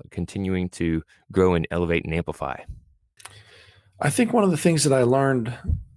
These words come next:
Speaker 2: is that anytime you're dealing with people, the people you're working with are bringing a set of expectations and history and, and knowledge that affects how they perform.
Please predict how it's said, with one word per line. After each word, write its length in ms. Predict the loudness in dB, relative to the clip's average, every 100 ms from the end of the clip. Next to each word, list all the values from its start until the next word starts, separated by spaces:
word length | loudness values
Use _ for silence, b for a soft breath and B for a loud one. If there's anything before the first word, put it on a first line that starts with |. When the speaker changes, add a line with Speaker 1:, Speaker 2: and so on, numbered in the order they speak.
| _ _
Speaker 2:
is 300 | 2 2 2
that 400 | -2 -2 -2 -6 -10 _ _ _ _ _ _ _ -4
anytime 360 | -2 0 -2
you're 80 | 0
dealing 260 | 0 0 0
with 160 | -2
people, 180 | -4 -6
the 60 | -4
people 180 | -2 0
you're 120 | 0
working 400 | 0 -2 -2 -2
with 340 | -4 -6 -12 _ _ _
are 160 | -6 -4
bringing 500 | 0 0 2 0 -2
a 60 | -4
set 340 | -2 -2 -2
of 420 | -6 -6 -6 -8 _ b b b b b b
expectations 1040 | -6 -6 -4 -6 -4 -2 -2 -4 -4 -4 -6
and 180 | -10
history 560 | -4 -2 -2 -4 -4 -4
and, 320 | -6 -10 -12 -10
and 400 | -8 -8 -10 -14 _ b b -6
knowledge 840 | -2 0 2 0 -2 -4 -6 -8 b b b b -8
that 600 | -2 0 2 0 -2 -8 _ -10
affects 600 | -8 -2 0 0 -2 -6
how 260 | -4 -2 0
they 280 | 0 -2
perform. 720 | -4 -8 -8 -6 -6 -8 -12